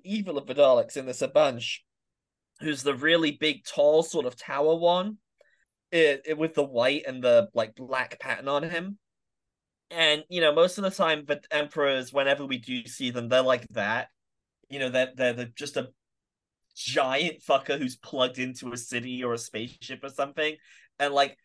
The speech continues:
this Dalek just doesn't move, is the vibe you get. They just sit there and they shout, and that is all this Dalek does. The ultimate Dalek is the big shouty one. So I, I kind of al-,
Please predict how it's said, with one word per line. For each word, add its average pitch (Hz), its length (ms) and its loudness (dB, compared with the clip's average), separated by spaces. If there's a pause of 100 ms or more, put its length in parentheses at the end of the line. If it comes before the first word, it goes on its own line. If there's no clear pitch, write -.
(220)
this 175 240 -4
Dalek 196 340 2
just 165 180 -8
doesn't 131 300 0
move, 123 420 -6 (300)
is 139 220 -8
the 127 120 -4
vibe 120 320 2
you 113 140 -8
get. 98 260 -6 (100)
They 131 140 -2
just 156 380 -4
sit - 300 -4
there 123 180 6
and 110 120 2
they 104 120 -2
shout, 107 400 -2 (100)
and 117 180 -2
that 120 160 2
is 120 200 -6
all 135 180 4
this 117 240 -8
Dalek 104 380 -2
does. 110 420 -4 (600)
The 123 140 -4
ultimate 147 480 4
Dalek 117 460 6
is 117 380 -2
the 131 240 -4
big 131 220 -4
shouty 110 460 0
one. 76 300 -12 (920)
So 170 220 6
I, 170 280 8
I 175 60 6
kind 196 340 0
of 180 100 4
al-, 151 240 4